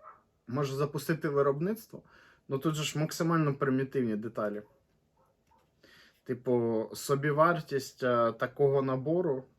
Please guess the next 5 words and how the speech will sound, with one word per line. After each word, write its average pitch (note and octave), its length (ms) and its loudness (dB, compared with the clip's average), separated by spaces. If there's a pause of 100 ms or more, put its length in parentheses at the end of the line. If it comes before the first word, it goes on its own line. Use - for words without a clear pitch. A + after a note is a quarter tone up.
(220)
ну A#2+ 80 -10
скільки, A#2 320 -12
гривень A#2+ 320 -2
шістдесят-вісімдесят. A#2 1160 -6 (1400)
Е, G1+ 360 -10